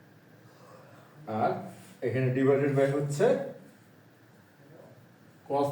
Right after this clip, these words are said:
theta plus sin theta।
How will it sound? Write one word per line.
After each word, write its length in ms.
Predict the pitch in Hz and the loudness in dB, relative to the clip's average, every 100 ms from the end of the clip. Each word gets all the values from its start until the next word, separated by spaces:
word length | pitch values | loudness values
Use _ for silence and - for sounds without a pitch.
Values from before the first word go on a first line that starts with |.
| - | -2
theta 260 | 156 180 208 208 - - - | 0 2 0 -2 -10 -20 -12
plus 340 | 156 123 151 202 - - - - - | -2 2 2 0 -6 -14 -20 -12 -2
sin 280 | 143 110 127 - - - - - - - - - - - - - - - - | 0 2 0 -2 -4 -10 -18 -20 -20 -20 -20 -20 -20 -20 -20 -20 -20 -16 -4
theta। 280 | 196 - | -2 -2